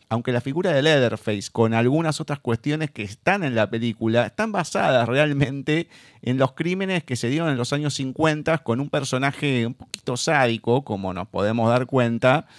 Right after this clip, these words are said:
que se llamó Ed James. Si bien gran parte de la trama de la película es ficticia, pero este personaje de Ed James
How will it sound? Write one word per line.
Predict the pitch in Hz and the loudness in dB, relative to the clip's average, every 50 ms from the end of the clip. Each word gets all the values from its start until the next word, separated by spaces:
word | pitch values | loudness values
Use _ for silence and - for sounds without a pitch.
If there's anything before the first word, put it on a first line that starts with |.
| - - - _ | -20 -20 -20 _
que | - - 214 | -10 -8 -6
se | 220 202 | -6 -4
llamó | - - 151 156 160 - - | -4 -2 -2 -2 -4 -2 -2
Ed | 135 143 - - | -2 -2 -2 -6
James. | - - - 110 98 85 82 87 85 80 - - - - - _ _ _ - | -8 -6 -4 -4 -4 -4 -6 -8 -8 -6 -4 -4 -4 -6 -8 _ _ _ -6
Si | - - 131 | -2 0 2
bien | 156 196 214 190 | 2 2 2 2
gran | 165 185 190 175 | 2 2 2 2
parte | 151 165 175 180 - 180 | 2 0 0 2 2 0
de | 147 131 | 2 2
la | 117 113 110 | 2 2 0
trama | - 123 139 156 175 165 123 | 2 2 2 2 2 2 0
de | 110 | 0
la | 107 98 | 0 -2
película | 95 101 113 135 131 127 117 101 - - | -2 -4 -4 -2 -2 0 0 0 0 -2
es | 147 156 - | -4 -4 -2
ficticia, | 139 123 - - 165 156 127 - - 117 110 110 | -6 -8 -6 -4 -4 -4 -4 -2 0 0 0 0
pero | - 123 117 127 | 0 0 0 0
este | 165 - - 190 | 0 -2 -2 -4
personaje | 202 156 135 - - 143 147 160 160 - - 131 | -4 -6 -6 -4 -4 -2 -2 -2 -2 -2 0 0
de | 120 120 - - | 2 0 0 0
Ed | 139 143 - - | -2 -2 -2 -4
James | - - - 185 170 165 151 143 143 156 156 - - | -8 -4 0 0 2 2 2 2 0 -2 -4 -8 -10